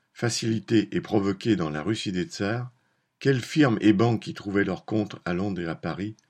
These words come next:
il a fallu pas moins d'une révolution victorieuse à Petrograd en octobre mille neuf cent dix-sept. Ce n'est qu'alors que les traités secrets, et ce qu'ils prévoyaient sur le dos des peuples,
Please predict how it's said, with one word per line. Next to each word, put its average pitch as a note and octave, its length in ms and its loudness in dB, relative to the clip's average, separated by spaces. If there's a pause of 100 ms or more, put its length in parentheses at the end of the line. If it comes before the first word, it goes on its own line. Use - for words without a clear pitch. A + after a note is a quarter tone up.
(560)
il G#2+ 140 2
a B2 60 4
fallu C#3+ 320 2
pas B2+ 160 0
moins B2+ 220 0
d'une G#2 200 -2
révolution A2+ 600 0
victorieuse F#2+ 640 -2
à E2 60 -2
Petrograd F#2+ 760 -6
en E2 260 -6
octobre A2+ 520 -4
mille E2 180 -6
neuf E2+ 160 -4
cent G#2+ 160 -6
dix-sept. F#2 520 -10 (800)
Ce - 160 -2
n'est A#2+ 160 4
qu'alors C#3 400 2
que A2+ 100 0
les F#2+ 160 0
traités B2 340 -4
secrets, A2+ 520 -2 (600)
et G#2+ 80 2
ce - 140 0
qu'ils G2 240 -2
prévoyaient G2 540 2
sur F2+ 200 -4
le E2 100 0
dos E2+ 160 -4
des D#2+ 120 -2
peuples, A2 380 -6